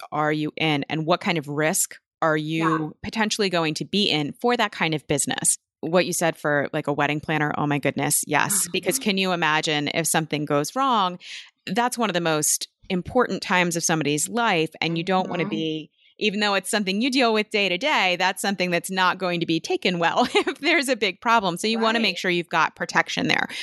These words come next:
Speaker 1: for sure.
Speaker 2: Exactly.
Speaker 1: And I think that as soon as you are starting to make money, so when you have those clients that you're, you know, entering into contracts with and taking money from them, that's when you really wanna start to look at, okay,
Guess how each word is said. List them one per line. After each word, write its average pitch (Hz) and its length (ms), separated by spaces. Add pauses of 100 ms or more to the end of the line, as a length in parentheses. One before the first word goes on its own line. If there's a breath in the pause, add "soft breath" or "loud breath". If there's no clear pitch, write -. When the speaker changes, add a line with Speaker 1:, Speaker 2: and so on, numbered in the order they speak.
(160 loud breath)
Speaker 1:
for 208 120
sure. 165 460
Speaker 2:
Exactly. - 280
Speaker 1:
And 208 140
I 240 160
think 330 300
that 220 200
as 196 100
soon 294 500
as 180 420 (140)
you 180 160
are 170 100
starting 175 480
to 196 120
make 160 240
money, 160 280
so 165 140
when 170 200
you 185 120
have 175 400
those 175 180
clients 165 560
that 170 160
you're, 156 220 (280)
you 180 100
know, 151 200
entering 185 280
into 160 120
contracts 160 460
with 156 260
and 147 240 (520 loud breath)
taking 202 340
money 165 220
from 226 180
them, 226 320
that's 185 300
when 185 100
you 170 80
really 165 260
wanna 156 200
start 151 220
to 160 120
look 151 200
at, 143 220
okay, - 380